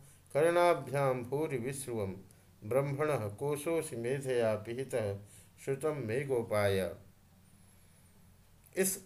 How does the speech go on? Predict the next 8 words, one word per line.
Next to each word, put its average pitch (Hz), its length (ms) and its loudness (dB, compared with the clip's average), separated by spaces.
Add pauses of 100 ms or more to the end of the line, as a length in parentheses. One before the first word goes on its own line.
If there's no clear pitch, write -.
अनुवाक 160 540 4
को 160 280 0
आरंभ 143 380 2
से 151 240 -2
लेकर 117 640 0 (920)
श्रुतं 170 280 0
मे 151 280 0
गोपाय 131 720 4